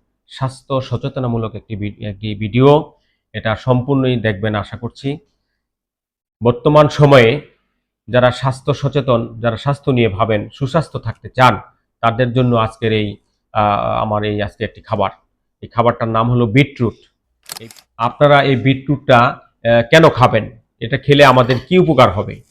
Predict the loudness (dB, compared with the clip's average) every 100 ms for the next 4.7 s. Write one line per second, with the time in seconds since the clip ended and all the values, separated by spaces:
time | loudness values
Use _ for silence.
0 | _ _ _ _ _ -4 2 6 6 4
1 | 0 -8 -2 4 4 4 0 -2 -2 -2
2 | -4 -6 -8 -12 -6 -4 -2 -2 -2 -2
3 | -2 -2 -2 -2 -2 -2 -4 -6 -2 4
4 | 4 4 2 2 2 -2 -16